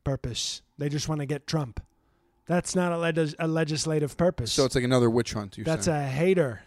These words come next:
Speaker 1: The Constitution and the laws don't allow for P H Ds to come for me, those with the player-hating degrees.
Speaker 2: So the Dems have P H Ds?
Speaker 1: Well, not the good kind.
Speaker 2: Right, the player-hating degrees they have.
Speaker 1: Exactly.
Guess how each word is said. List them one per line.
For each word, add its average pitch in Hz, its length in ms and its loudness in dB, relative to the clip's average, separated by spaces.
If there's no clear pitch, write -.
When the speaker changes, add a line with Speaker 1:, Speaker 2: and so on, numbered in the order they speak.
Speaker 1:
The - 80 -6
Constitution 170 880 2
and 147 160 -2
the 147 60 -2
laws 151 420 4
don't 147 180 0
allow 147 280 -2
for 139 320 -2
P 170 180 6
H 160 320 2
Ds 151 600 4
to 147 100 -2
come 139 240 -4
for 131 260 -4
me, 123 140 -6
those 131 320 -4
with 131 120 -8
the 131 80 -10
player-hating 143 800 -2
degrees. 131 800 -2
Speaker 2:
So 120 240 4
the 123 100 6
Dems 120 520 0
have 110 180 -2
P 117 200 2
H 110 220 -2
Ds? 123 420 -4
Speaker 1:
Well, 147 420 -4
not 143 300 -8
the 147 80 -2
good 139 220 2
kind. 120 400 -8
Speaker 2:
Right, 110 280 -4
the 107 100 -10
player-hating 107 600 -2
degrees 101 400 -6
they 101 80 -8
have. 131 80 -4
Speaker 1:
Exactly. 123 420 -8